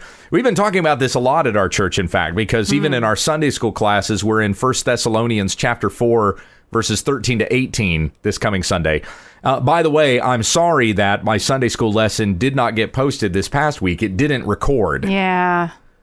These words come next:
Speaker 1: I didn't
Speaker 2: That's a
Speaker 1: forget to put
Speaker 2: bummer.
Speaker 1: it on there. It just, it just didn't record. So that was, uh,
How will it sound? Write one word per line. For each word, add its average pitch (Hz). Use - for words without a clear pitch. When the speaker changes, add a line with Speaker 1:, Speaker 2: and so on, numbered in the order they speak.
Speaker 1:
I 104
didn't 123
Speaker 2:
That's 113
a 143
Speaker 1:
forget 147
to -
put 165
Speaker 2:
bummer. 123
Speaker 1:
it 123
on 127
there. 95
It 104
just, 101
it 113
just 101
didn't 104
record. 87
So 120
that 151
was, 127
uh, 101